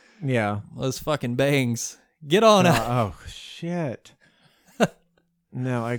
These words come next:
Speaker 1: and that highlighter.
Speaker 2: Oh, the highlighter
Speaker 1: Suit.
Speaker 2: suit. Yeah.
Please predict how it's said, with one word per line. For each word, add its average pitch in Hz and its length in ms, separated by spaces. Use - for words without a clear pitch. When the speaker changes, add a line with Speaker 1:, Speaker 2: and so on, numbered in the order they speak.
Speaker 1:
and 123 120
that 107 80
highlighter. 104 720
Speaker 2:
Oh, 156 140
the 139 120
highlighter 139 640
Speaker 1:
Suit. 147 280
Speaker 2:
suit. 135 100
Yeah. 113 220